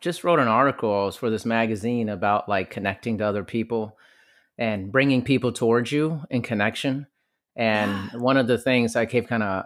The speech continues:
Speaker 1: gave kind of a three-step process, but one of it, one of the steps was, um, tell people they're good, you know, be honest with people, um, and don't wait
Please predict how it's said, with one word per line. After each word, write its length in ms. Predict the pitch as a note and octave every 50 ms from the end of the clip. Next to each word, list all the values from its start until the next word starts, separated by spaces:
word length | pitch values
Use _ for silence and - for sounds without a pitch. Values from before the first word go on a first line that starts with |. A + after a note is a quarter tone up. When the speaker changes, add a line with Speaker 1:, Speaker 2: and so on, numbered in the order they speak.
| -
Speaker 1:
gave 260 | - A2+ A2+ A2 G2 F#2+
kind 160 | A2 A2+ G#2
of 80 | G#2 F#2+
a 80 | G2
three-step 580 | F#2 - G#2+ A#2 A2 G#2 - - - G#2 F#2+ -
process, 520 | - - G#2 G#2 G2+ - - G2+ F#2+ -
but 120 | - - A2
one 180 | G#2 A#2 B2+ C#3
of 140 | B2+ G#2+ A2
it, 200 | A2 G2+ G2 - _ _ _ _ _ _
one 180 | A#2+ A#2 A#2+ A#2+
of 80 | A2+
the 80 | A2+ G#2+
steps 400 | - - B2 A2 - - - -
was, 480 | A2+ G#2+ G#2 G2+ G2 F#2+ F2+ - - - _ _ _ _ _ _ _ _ _ _ _ _
um, 440 | A2+ A2 G#2 G2+ F#2 F#2+ F#2+ F#2+ - - -
tell 200 | - C#3 C3 B2
people 280 | - C#3 C3+ A2+ B2+ A2+
they're 140 | A#2 A2+
good, 420 | G#2+ G#2 A#2 A#2 A2+ G#2+ G2 F2+ F#2 - -
you 100 | B2 A#2
know, 120 | A2+ A2 G2+
be 140 | F#2+ A#2 -
honest 360 | G#2+ G#2+ A#2 A2+ A2+ A2+ -
with 160 | A#2+ A2 -
people, 640 | - B2+ A#2 A2 A2+ A#2+ A2+ A2 G#2+ G#2+ G#2+ G#2 - _ _ _ _ _ _
um, 380 | - G#2+ G#2 G2+ G2+ F#2+ G2+ G#2 -
and 120 | A#2 A2+
don't 260 | G#2 B2+ C#3 C3+ A#2
wait 440 | A2 A#2+ C#3 A#2+ G2 - - - -